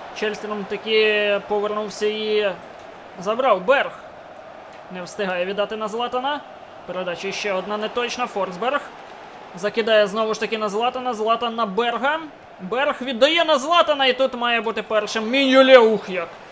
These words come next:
небезпечно ногами голкіпера. Також це Євро відзначається такими епізодами. Ібрагімович показує супертехніку, удар по воротах і не докручує в дальній кут. Неймовірний футболіст.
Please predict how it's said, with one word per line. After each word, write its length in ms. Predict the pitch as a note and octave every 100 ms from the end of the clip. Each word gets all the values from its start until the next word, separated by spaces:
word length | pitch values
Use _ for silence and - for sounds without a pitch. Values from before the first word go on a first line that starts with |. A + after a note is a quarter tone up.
| - - - - - E3+
небезпечно 720 | F3 E3+ - A3 B3 - F#3 E3+
ногами 500 | E3+ F#3+ B3+ G#3+ E3 - - - - - - F3+ E3
голкіпера. 680 | F#3 F#3+ C4+ A#3 G#3 E3+ C#3+ - -
Також 340 | B3 G#3+ G3
це 180 | - G3+
Євро 420 | G#3 G#3+ G3 G3
відзначається 880 | F#3 G3 A3 - A#3 F3 D#3+ - D#3 C#3 - - - - -
такими 680 | G#3 G3 A3+ D4 D#4 D#4 C#4+ - - - - -
епізодами. 560 | A3 B3+ B3 A#3+ G#3 G3
Ібрагімович 640 | F#3+ G3 F3+ F#3 D#3+ D3+
показує 440 | - G#3+ G#3 G#3 G#3
супертехніку, 760 | B3+ C4+ C4 F#4 E4+ D#4+ D#4
удар 200 | D#4+ D4+
по 120 | - B3+
воротах 560 | C4 B3+ - G3 -
і 60 | G3+
не 140 | G3
докручує 680 | F#3 F#3+ A#3 A#3+ G3+ - E3+
в 100 | D#3+
дальній 320 | F#3 F3+ F3+ -
кут. 180 | A3+ - - - - - - F3+
Неймовірний 580 | A#3+ E4 F4 B3 G3+
футболіст. 600 | F#3+ A3 B3 D4+ D4 -